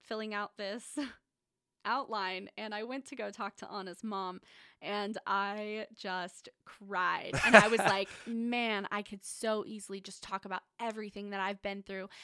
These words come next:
Speaker 1: and share about the things that, like, other people have done to me,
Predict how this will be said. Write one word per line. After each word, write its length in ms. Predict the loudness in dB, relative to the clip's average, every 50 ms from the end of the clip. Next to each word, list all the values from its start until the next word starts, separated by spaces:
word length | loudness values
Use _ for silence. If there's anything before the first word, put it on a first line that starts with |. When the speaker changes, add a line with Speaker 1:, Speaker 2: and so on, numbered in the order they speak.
| -16 -16 -10 -4
Speaker 1:
and 360 | -2 0 2 2 0 0 -2 -4
share 440 | -4 -4 -2 -2 0 0 0 0 0
about 260 | 0 0 -2 -2 -4
the 80 | -6
things 380 | -8 -6 -6 -4 -4 -4 -6 -4
that, 200 | -4 -4 -4 -4 -8 -12 -20 -20 -20 _ _ -4
like, 280 | -2 -2 -2 -2 -6 -14 _ _ 0
other 240 | 2 2 2 0 -2
people 260 | -4 -6 -6 -4 -4
have 120 | -4 -2 -2
done 160 | -4 -6 -4
to 100 | -4 -4
me, 100 | -4